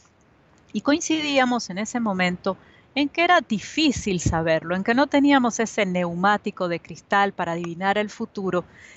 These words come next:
y que con los cambios reglamentarios muchas cosas podían pasar, como por ejemplo que un equipo que era puntero y peleaba en dos mil veintiuno quedara rezagado en dos mil veintidós, algo que hemos visto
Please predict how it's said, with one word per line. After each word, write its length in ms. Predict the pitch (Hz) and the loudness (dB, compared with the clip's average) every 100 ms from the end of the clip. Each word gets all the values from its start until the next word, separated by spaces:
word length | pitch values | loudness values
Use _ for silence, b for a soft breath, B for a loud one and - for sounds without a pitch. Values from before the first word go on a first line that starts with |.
| B | B
y 140 | 254 269 | -4 -2
que 180 | 302 | -2
con 220 | - 349 294 | 0 0 0
los 120 | - | -4
cambios 400 | - 190 226 233 | -2 0 2 2
reglamentarios 880 | 247 254 254 269 - 262 254 262 220 | 2 2 2 0 2 0 0 -4 -6
muchas 340 | 294 - 226 | -8 -6 -6
cosas 380 | - 190 - 175 | -2 -2 -2 -8
podían 460 | - 175 175 170 | -4 -2 -2 -4
pasar, 460 | 170 165 - 160 151 B B B | -6 -12 -2 -2 -2 B B B
como 240 | - 190 190 | -6 -2 2
por 220 | 214 208 | 4 2
ejemplo 480 | 202 247 247 294 277 | 2 2 2 0 -2
que 120 | 202 | -2
un 100 | 190 | -6
equipo 420 | 185 254 - 196 | -4 -4 -4 -6
que 240 | - 180 | -4 -2
era 160 | 180 175 | 2 0
puntero 520 | - 190 - 240 226 | -2 -8 0 2 4
y 40 | 208 | 0
peleaba 480 | 180 180 190 202 | -2 2 4 4
en 80 | 202 | 0
dos 160 | 196 175 | -4 -6
mil 180 | 208 208 | -8 -4
veintiuno 720 | 214 - 233 247 247 254 254 B B B | -6 -4 -4 -2 2 2 0 B B B
quedara 400 | 233 240 269 285 | 6 6 6 4
rezagado 840 | 247 220 - 190 190 254 277 233 | 2 -2 -4 -8 2 2 2 0
en 120 | 180 | -6
dos 120 | 180 - | -10 -12
mil 220 | 190 196 | -8 -4
veintidós, 640 | 185 180 165 180 170 156 - | -2 -4 -6 -10 -8 -8 0
algo 260 | 302 359 339 | 0 2 0
que 100 | 339 | 0
hemos 220 | 302 247 | -2 0
visto 440 | 277 - - 302 | -2 -2 -2 -4